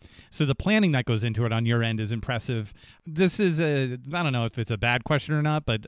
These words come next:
um, hopefully it doesn't come out the wrong way. Um, when you cover something like this, do you think about your brother? And you think, "If I'm doing something like this and giving justice to someone like this, uh,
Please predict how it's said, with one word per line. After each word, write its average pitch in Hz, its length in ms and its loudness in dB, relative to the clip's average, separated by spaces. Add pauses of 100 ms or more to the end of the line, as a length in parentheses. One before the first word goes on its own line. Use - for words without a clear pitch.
um, 110 180 -2
hopefully 120 300 0
it 110 60 -4
doesn't 110 240 -2
come 117 160 -6
out 113 200 -4
the 117 100 -4
wrong 113 320 -2
way. 113 320 -2 (360)
Um, 110 460 -2 (640)
when 196 240 2
you 254 140 0
cover 262 300 0
something 117 340 -2
like 110 180 -2
this, 117 220 -2
do 135 100 -2
you 202 200 2
think 170 240 0
about 170 200 0
your 143 100 0
brother? 147 460 -4
And 127 140 0
you 143 100 4
think, 160 400 -2
"If 139 160 -4
I'm 156 400 0
doing 147 540 2
something 139 680 -2 (100)
like 120 200 -4
this 131 260 -2
and 113 160 -4
giving 127 300 0
justice 123 440 -6
to 120 80 -6
someone 120 320 -4
like 113 200 -6
this, 117 340 -4 (380)
uh, 107 400 -2